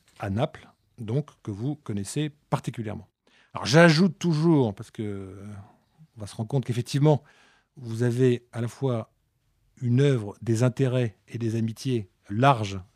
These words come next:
si ce n'est, euh, éclatées. Je n'oublie pas non plus donc le travail que vous avez pu faire sur le dix-huitième français. Donc vous avez fait des préfaces pour le livre de Condorcet, Esquisse d'un tableau historique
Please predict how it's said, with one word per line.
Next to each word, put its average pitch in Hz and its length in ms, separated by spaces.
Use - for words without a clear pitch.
si - 180
ce - 160
n'est, 117 220
euh, 95 100
éclatées. 151 520
Je 120 140
n'oublie 151 280
pas 143 140
non 131 140
plus 135 220
donc 113 300
le 110 180
travail 131 380
que - 120
vous 107 100
avez 107 120
pu 110 160
faire 110 280
sur - 180
le 95 80
dix-huitième 117 760
français. - 560
Donc 110 160
vous 110 120
avez 120 120
fait 123 140
des 123 120
préfaces - 680
pour 135 540
le 117 120
livre 127 180
de 120 80
Condorcet, 117 640
Esquisse - 540
d'un 104 220
tableau 110 500
historique 120 500